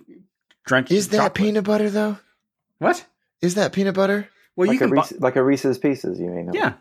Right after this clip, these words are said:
Speaker 1: No, no, no. Reese's peanut butter cup is
Speaker 3: Okay.
Speaker 1: peanut butter. 'Cause you can buy the, the Reese's peanut butter in stores these days. Not that I would use that for, like, 'cause it's super amounts of sugar in there. But I do really enjoy, um, uh, peanut butter in,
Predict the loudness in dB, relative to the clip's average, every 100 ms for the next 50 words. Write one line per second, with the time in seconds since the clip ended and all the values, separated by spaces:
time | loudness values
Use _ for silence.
0 | -4 2 4 4 4 0 -4 -4 -2 -2
1 | -4 -4 -6 -8 _ _ _ -6 -2 -2
2 | -2 -2 -4 -10 -12 _ 0 2 2 2
3 | 4 4 0 -6 -4 -2 -2 -2 -2 -4
4 | -6 -10 -16 -20 -20 -8 -2 0 0 -2
5 | -2 -4 -6 -10 -8 -6 -6 -6 -8 -8
6 | -6 -2 2 4 4 2 -2 -2 0 2
7 | 0 -2 -4 -4 -6 -12 -20 -20 _ _
8 | -20 -8 -4 -4 -4 -8 -10 -12 -12 -8
9 | -4 -2 0 -2 -2 -4 -2 0 -2 -2
10 | -4 -4 -8 -16 -16 -4 2 4 4 4
11 | 4 6 6 6 4 2 0 0 2 0
12 | 0 -2 -2 -2 -2 -2 -4 -6 -8 -12
13 | _ -18 -16 -14 -2 -2 2 4 4 2
14 | 0 0 0 -2 -6